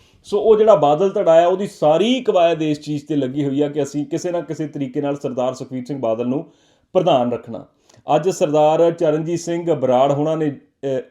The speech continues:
ਆਪਣੀ ਕੀਤੀ ਆ ਗੱਲਬਾਤ, ਉਹਨਾਂ ਨੇ ਪ੍ਰੈਸ ਕਾਨਫਰੰਸ ਕੀਤੀ ਆ। ਉਹਦੇ ਵਿੱਚ ਉਹਨਾਂ ਨੇ ਬੜਾ ਸਪਸ਼ਟਤਾ ਦੇ ਨਾਲ ਕਿਹਾ, ਉਹਨਾਂ ਨੇ ਕਿਹਾ ਕਿ ਅੱਜ ਜਦੋਂ ਨਾ ਇਹਦੇ ਵਿੱਚ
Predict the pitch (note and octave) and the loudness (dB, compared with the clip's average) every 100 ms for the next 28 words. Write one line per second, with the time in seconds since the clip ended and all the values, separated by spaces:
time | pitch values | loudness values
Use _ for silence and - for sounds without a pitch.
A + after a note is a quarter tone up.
0 | - C3 C#3 C#3+ C#3 B2 C3+ D3 C#3 A#2+ | -4 -2 -2 -4 -4 -6 0 0 4 0
1 | A#2+ B2 B2 C#3+ D3 E3+ F3+ E3 F3+ F3 | 2 -2 -2 -4 -6 -4 -4 -2 0 -2
2 | E3+ D#3 C#3+ B2 - A#2+ - - - - | -2 -2 -2 -6 -8 -12 -12 -18 -20 -20
3 | _ _ _ - _ _ - G3+ A#3 A3 | _ _ _ -20 _ _ 0 6 6 6
4 | G#3+ G#3 G3+ G3+ - G3 G3+ G3+ F3+ F#3 | 4 2 4 4 2 2 2 2 2 0
5 | F3+ F#3+ F3+ - G3 F3 E3+ E3 D#3+ E3 | 0 -2 -4 -2 0 0 2 2 2 0
6 | F3 F3+ F#3 F3+ F3+ F3+ D#3 C#3+ D3 E3 | 0 -2 0 0 0 -2 -4 -8 -8 -4
7 | F#3 F3+ F#3 F3 E3 F3 E3 | -4 -4 -4 -6 -8 -6 -4